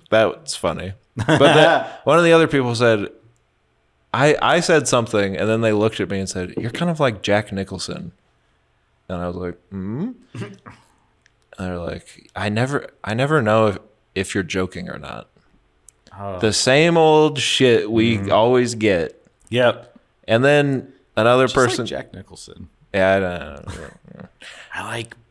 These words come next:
Speaker 2: basketball."
Speaker 1: <laughs>
Speaker 2: I don't know if he does.
Speaker 1: I think, I mean, this person meant it as a compliment in
Speaker 2: Yeah.
Speaker 1: a way. And it, it, it usually is meant as a compliment
Speaker 2: Mm-hmm.
Speaker 1: just because, like, "God, you're kinda like, k-, it's, I can't get a read on you in
Speaker 2: Mm-hmm.
Speaker 1: a cool way."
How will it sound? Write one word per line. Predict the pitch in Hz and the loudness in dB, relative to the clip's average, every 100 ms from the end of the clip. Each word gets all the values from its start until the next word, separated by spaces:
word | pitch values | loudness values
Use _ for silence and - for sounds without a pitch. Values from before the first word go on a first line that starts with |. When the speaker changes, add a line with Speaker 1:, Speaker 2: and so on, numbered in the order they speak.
| _ | _
Speaker 2:
basketball." | - 107 117 - 90 - 82 73 67 | -10 -8 -8 -10 -14 -16 -14 -14 -8
Speaker 1:
<laughs> | - | -4
Speaker 2:
I | - - - 147 - - _ _ _ _ _ _ _ - | -2 -2 -2 -4 -6 -14 _ _ _ _ _ _ _ -20
don't | 156 | -18
know | 143 | -18
if | - | -16
he | 78 | -16
does. | - - 85 - | -14 -14 -16 -8
Speaker 1:
I | 107 120 | -2 0
think, | 202 208 - | 0 -2 0
I | 131 | 0
mean, | 139 139 123 | 2 0 0
this | 127 131 | 0 2
person | 190 180 139 | 2 2 2
meant | 120 127 123 | 2 2 4
it | 110 | 4
as | 104 | 2
a | 95 | -2
compliment | - 101 101 95 80 76 82 | -2 -2 -2 -4 -6 -4 0
in | 196 | 4
Speaker 2:
Yeah. | 156 | 6
Speaker 1:
a | |
way. | 101 87 87 92 | 4 4 0 0
And | 117 | 0
it, | 123 120 | 2 2
it, | 120 127 110 - 107 | 4 4 2 -2 0
it | 127 131 | 2 2
usually | 143 170 147 123 | 4 2 4 4
is | 127 110 | 4 2
meant | 104 113 113 | 0 0 2
as | 104 | 0
a | 104 | 0
compliment | 107 101 117 113 | 0 0 0 0
Speaker 2:
Mm-hmm. | 113 | 0
Speaker 1:
just | 107 | 0
because, | 107 107 101 98 | 0 0 0 0
like, | 95 - | -2 -4
"God, | - 147 117 | -10 -6 -6
you're | 117 | -6
kinda | - 127 104 | -4 -2 -2
like, | 92 87 85 - _ _ _ _ _ _ _ _ _ _ _ - - - _ | -2 -6 -10 -18 _ _ _ _ _ _ _ _ _ _ _ -20 -18 -18 _
k-, | - 123 | -10 -6
it's, | 110 104 - | -6 -6 -8
I | 113 | -8
can't | 117 190 160 | -6 -6 -4
get | 139 110 | -4 -4
a | |
read | 87 98 180 151 | -4 -2 0 0
on | 92 87 | -2 -6
you | 82 82 | -6 -2
in | 104 | 0
Speaker 2:
Mm-hmm. | 104 | 0
Speaker 1:
a | 98 | 2
cool | 180 156 98 | 4 4 2
way." | 76 76 73 | 0 -4 -10